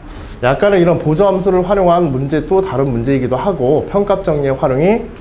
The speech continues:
어떤 특정 상태에 미분한 상-, 미분되었을 때 어떤 특별한 상태의 값을 혹은 상태를 가지는, 어, 어, X나 시간 T, X 같은 이런 정역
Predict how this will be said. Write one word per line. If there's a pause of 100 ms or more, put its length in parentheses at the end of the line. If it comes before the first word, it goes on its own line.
어떤
특정
상태에
미분한
상-,
미분되었을
때
어떤
특별한
상태의
값을 (160)
혹은
상태를
가지는, (520)
어, (540)
어,
X나
시간
T,
X
같은
이런
정역